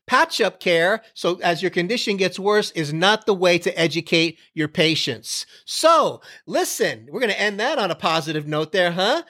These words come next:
But it is positive, because knowing that you're in control of putting your body in an environment so it can heal and fix itself is powerful. You can do it. The most powerful drug in the world, as we always say here on Dean Bodie, begins with an F and ends with a D,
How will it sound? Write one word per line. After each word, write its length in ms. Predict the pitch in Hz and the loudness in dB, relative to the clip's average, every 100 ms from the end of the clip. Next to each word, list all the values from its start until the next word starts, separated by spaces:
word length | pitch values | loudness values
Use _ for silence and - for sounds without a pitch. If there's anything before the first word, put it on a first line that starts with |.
| _ - | _ -4
But 140 | 392 | 0
it 80 | 381 | 2
is 180 | 427 - | 2 2
positive, 580 | - 202 196 170 139 147 | 2 2 2 2 -2 -2
because 280 | 214 202 | -2 0
knowing 240 | 233 370 370 | 0 0 0
that 180 | 247 285 | -2 -2
you're 140 | 262 | -4
in 80 | 226 | -2
control 640 | 196 175 320 349 220 208 - - 175 | -4 -2 2 4 4 0 -10 -8 -4
of 140 | 165 | 0
putting 220 | 247 262 | 2 2
your 120 | 240 | 0
body 360 | 190 214 240 214 | 2 4 4 2
in 80 | 196 | 2
an 120 | 175 | 0
environment 440 | 165 233 269 185 | 2 2 4 0
so 160 | - 185 | 0 -2
it 120 | 175 | 0
can 80 | 170 | -2
heal 240 | 202 226 | 0 0
and 80 | 175 | 0
fix 260 | 170 381 - | -4 -6 -6
itself 460 | 170 - 160 208 - - - | -6 0 2 0 -4 -20 -6
is 200 | 165 165 | -6 -6
powerful. 1000 | - 226 262 254 196 - 151 120 98 - - - | -2 2 4 2 0 0 2 2 -4 -14 -20 -10
You 160 | 156 185 | -2 -2
can 220 | 185 196 | 0 0
do 240 | 185 320 277 | 2 2 2
it. 180 | 123 - - | 0 -6 -4
The 80 | 151 | 0
most 220 | 156 - | 0 2
powerful 360 | 175 185 190 170 | 4 4 4 0
drug 300 | 160 170 160 | 2 2 2
in 80 | |
the 60 | 139 | -2
world, 280 | 170 320 240 | 2 2 2
as 140 | - | 0
we 80 | 156 | 2
always 320 | 294 370 339 | 2 2 0
say 160 | - 175 | 0 0
here 220 | 175 151 | 2 0
on 120 | 143 | 0
Dean 200 | 143 143 | -2 -4
Bodie, 340 | 139 180 233 - - | -2 -2 -4 -10 -8
begins 340 | 156 170 170 | -2 0 0
with 140 | 175 156 | 0 -2
an 80 | 165 | 0
F 280 | 277 - | 0 0
and 120 | 170 165 | -2 -2
ends 180 | 175 | -2
with 140 | 160 147 | -4 -6
a 60 | |
D, 420 | 135 302 254 302 | -4 -2 0 -2